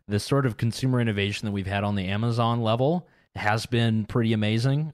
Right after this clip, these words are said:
I remember using Amazon very, very early on, as I would,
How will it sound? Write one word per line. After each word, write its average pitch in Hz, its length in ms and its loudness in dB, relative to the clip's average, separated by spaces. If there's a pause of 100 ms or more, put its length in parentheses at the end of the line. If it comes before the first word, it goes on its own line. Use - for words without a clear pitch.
(120)
I 107 120 2
remember 131 320 2
using 110 320 0
Amazon 101 520 -2 (200)
very, 127 460 0
very 117 340 2
early 104 320 0
on, 95 340 -2 (160)
as 90 220 -2
I 87 100 0
would, 87 400 -2